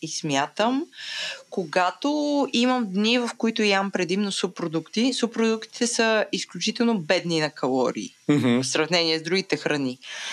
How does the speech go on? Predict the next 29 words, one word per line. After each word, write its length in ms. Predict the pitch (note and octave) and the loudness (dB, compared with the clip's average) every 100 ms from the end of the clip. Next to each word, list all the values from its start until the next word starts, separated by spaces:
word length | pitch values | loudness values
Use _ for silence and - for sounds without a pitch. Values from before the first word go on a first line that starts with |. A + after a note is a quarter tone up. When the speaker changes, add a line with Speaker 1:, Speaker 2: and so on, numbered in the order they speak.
| - - - | -10 -12 -6
Speaker 1:
И 760 | G3 F#3 F3+ F3 F3 F3 E3+ - | -2 2 2 2 0 0 0 -4
дори 320 | E3 F3 G3+ | 0 0 2
да 60 | A#3 | 2
изям, 580 | C#4+ A3+ A#3 A3 A3+ A3 | 2 2 2 2 0 0
например, 760 | G#3+ G3 G3 G3 F#3+ F#3 F3 - | -2 0 2 2 2 0 -4 -2
а, 360 | D#3+ D#3+ D#3+ D#3 | 0 2 2 0
двеста 460 | D3 C3+ E3+ - | -4 -2 -2 0
грама 300 | G#3+ G#3 G#3 | 0 2 0
дроб 340 | F#3 D#3+ F3+ A#3 - - | 2 2 2 -2 -8 -2
или 360 | F#3+ E3+ D#3+ | 2 2 2
двеста, 600 | D3+ D3 D#3 D#3 - D#3+ | -2 -2 -2 0 0 0
двеста 300 | D#3 E3 D#3+ | 2 -2 0
и 80 | F#3 | 0
петдесет 300 | E3+ D#3+ F3 | 0 2 2
грама 760 | E3 D#3+ D#3+ D#3+ D#3 D#3 D3 - - | 2 2 2 0 2 0 0 -4 -2
патешки 440 | E3 - - - | -2 -2 -6 -4
сърца 500 | - D#3+ - - D#3 | -4 -2 -2 0 2
или 120 | D3+ C#3+ | 2 0
патешки 460 | E3 - - - | -2 -2 -4 -2
воденички, 580 | F3 D#3+ E3 E3+ - F3+ | -4 0 0 0 0 0
които 220 | F3 F3 | 0 0
на 40 | D#3 | 2
мен 140 | D3+ | 2
са 140 | D3 D#3+ | 0 0
ми 180 | D3 | 2
любимите 420 | D3 C#3 C#3+ C3+ C3+ | 2 2 0 0 -2
субпродукти, 760 | C#3 C3+ - B2+ A#2+ - D#4 - - - - - - - _ | -2 -4 -4 -6 -4 0 -2 -2 -14 -12 -12 -12 -14 -18 _
патешки, 460 | E3+ - - - B2+ | -2 0 -4 -4 -4
не 140 | A2 | -4